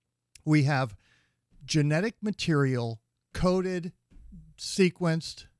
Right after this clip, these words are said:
with H I V inserts.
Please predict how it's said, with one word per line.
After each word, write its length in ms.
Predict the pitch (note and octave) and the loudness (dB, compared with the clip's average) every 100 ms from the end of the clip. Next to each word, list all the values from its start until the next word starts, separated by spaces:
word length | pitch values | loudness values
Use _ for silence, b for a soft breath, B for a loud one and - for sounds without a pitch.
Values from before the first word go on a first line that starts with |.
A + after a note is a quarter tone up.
| _ _ _ _ _ _ _ _ _ _ _ _ _ _ - | _ _ _ _ _ _ _ _ _ _ _ _ _ _ -2
with 280 | C#3 B2+ - - | 0 0 -2 -2
H 240 | E3+ G3 | -2 0
I 140 | G#3 F#3 | -2 -2
V 240 | F#3 F3 | 0 0
inserts. 560 | D3 C3 D3+ C3 A#2+ | 0 -2 -2 -2 -4